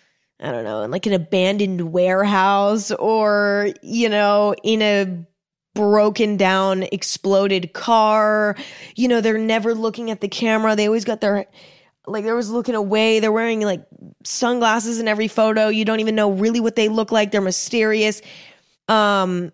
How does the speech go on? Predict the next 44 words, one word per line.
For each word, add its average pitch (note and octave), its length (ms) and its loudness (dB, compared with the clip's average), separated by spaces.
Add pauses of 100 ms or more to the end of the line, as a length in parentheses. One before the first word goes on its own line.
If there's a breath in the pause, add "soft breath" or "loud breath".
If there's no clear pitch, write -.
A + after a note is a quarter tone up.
(160)
everything B3 420 2
that G#3 100 -2
they G#3+ 100 2
post G#3+ 340 -2
is G#3 120 -6
super G#3 320 -2
vague. G3 500 2
Their G3 160 0
Instagram G#3+ 540 -2
captions G#3 440 -2
are G#3 60 0
super G#3+ 320 -2
vague. G3+ 380 2
If G3+ 120 -4
they F#3+ 120 0
film A3+ 300 -2
a G#3 60 0
video, G#3 400 2
it's G#3 140 -4
on, G3 100 0
like, F#3 120 -4
some G#3 180 -6
sort G3 160 -2
of F#3 60 0
shitty G#2 580 -2 (520 loud breath)
GoPro A3 500 2
from G#3 180 -2
two A3+ 160 -6
thousand G3+ 320 0
seven. G3+ 460 0
Like, G3 240 -2 (440 loud breath)
this A#3 320 0
is G3+ 520 -2 (200)
the G3 220 -2
edgy, F#3 640 0 (160)
street F#3+ 380 -4
style F3 320 0
edgy E3 280 -4
kid. - 380 -6
You A3+ 140 0
get A#3 80 2
what G3+ 100 -2
I'm F#3 80 -4
saying? D3+ 300 -6